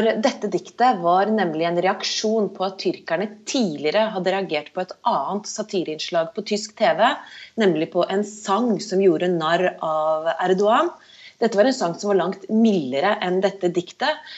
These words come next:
men Bøhmermann sier at han med dette diktet ville teste ut hvor langt satirisk frihet faktisk kan gå i, eh, Tyskland.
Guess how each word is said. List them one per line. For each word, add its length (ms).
men 180
Bøhmermann 480
sier 320
at 160
han 160
med 80
dette 240
diktet 380
ville 160
teste 540
ut 140
hvor 240
langt 480
satirisk 720
frihet 460
faktisk 480
kan 260
gå 220
i, 240
eh, 240
Tyskland. 400